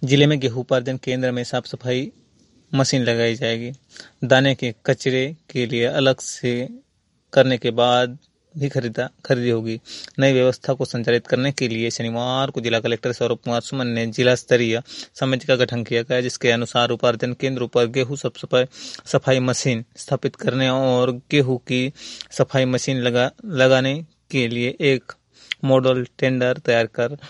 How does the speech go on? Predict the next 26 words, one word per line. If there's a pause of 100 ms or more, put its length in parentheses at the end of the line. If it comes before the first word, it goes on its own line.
(320)
इस
मॉडल
टेंडर (280)
को (160)
शॉर्ट
टेंडर
के
रूप
में (360)
जारी
किए
जाने (400)
तथा (500)
इस (100)
संपूर्ण
कार्य
को
सुचारू
रूप
से (320)
संचालित
करने
के
लिए
जिला
स-,